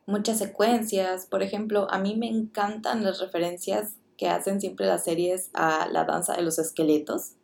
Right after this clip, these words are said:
Esas son cosas que yo realmente disfruto, pero, por ejemplo, yo no le llamaría referencias a cuando sale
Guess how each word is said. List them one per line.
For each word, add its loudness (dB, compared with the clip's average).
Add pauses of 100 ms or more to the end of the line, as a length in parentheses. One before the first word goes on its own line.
Esas 4
son 2
cosas -2
que 0
yo 2
realmente 0
disfruto, -4 (440)
pero, 2
por 2
ejemplo, 0 (580)
yo 4
no 4
le 4
llamaría 4
referencias -2 (320)
a 0
cuando 2
sale 2